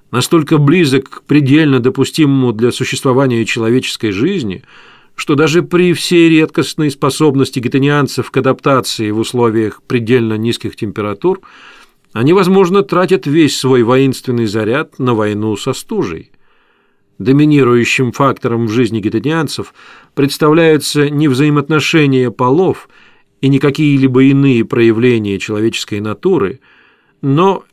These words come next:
и прежде всего окружающая среда, сам их ледяной мир. На этой планете у человека есть куда более жестокий враг,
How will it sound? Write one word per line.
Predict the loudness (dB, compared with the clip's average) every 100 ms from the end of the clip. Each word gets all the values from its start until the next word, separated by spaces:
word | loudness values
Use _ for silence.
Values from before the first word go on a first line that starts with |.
| _
и | -4
прежде | -2 0 2 2 0
всего | -2 0 2 2 0 -6 _ _ _
окружающая | -6 0 2 2 2 2 0 -2 -2
среда, | -4 -6 -6 -4 -6 -6 _ _ _ _ _ _ _
сам | -8 -2 0 0 -4
их | -6 -6 -4
ледяной | -2 0 0 0 0 0
мир. | -2 -4 -8 _ _ _ _ _ _ _ _ _ _ _ _
На | -4 0
этой | 2 2 0
планете | 0 0 2 0 -2
у | -4
человека | -2 0 0 0 0
есть | 0 0
куда | -4 0 0
более | 2 4 4 2 0
жестокий | -4 -4 -4 -2 -2
враг, | 0 0 -2 -6